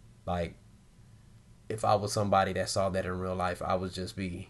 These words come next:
inspired right there. 'Cause I, I'm inspired by watching that, you know, from the screen. But yeah, man, that Malcolm X, that real good movie, man. That it's a,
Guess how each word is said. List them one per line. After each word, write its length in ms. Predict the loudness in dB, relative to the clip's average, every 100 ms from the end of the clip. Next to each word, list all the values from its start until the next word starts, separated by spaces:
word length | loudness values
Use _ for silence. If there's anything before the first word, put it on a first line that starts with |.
| -12
inspired 680 | -6 -6 0 0 0 -4 -12
right 160 | -14 -12
there. 300 | -12 -14 -18 -20 -20 -10
'Cause 180 | -8 -6
I, 60 | -8 -8
I'm 100 | -4
inspired 440 | 6 10 10 8
by 60 | 8
watching 320 | 8 8 -2
that, 200 | -8 -12 -16 -8
you 100 | -6
know, 240 | -6 -10 -8
from 120 | -4
the 60 | -2
screen. 360 | 2 2 2 -4 -16 -20 -20 -20 -20 -20 -20 -20 -20 -6
But 100 | 2
yeah, 180 | 6 6
man, 260 | 6 -4 4
that 260 | 4 2 -8 -20 -20 -12
Malcolm 400 | 6 6 8 6
X, 360 | 6 4 0 -12 -8
that 240 | 0 0 0 -14 -16 -4
real 260 | 4 4 4
good 240 | 2 0
movie, 300 | -2 -4 -8
man. 280 | -8 -8 0
That 240 | -2 0
it's 200 | 0 2
a, 140 | 0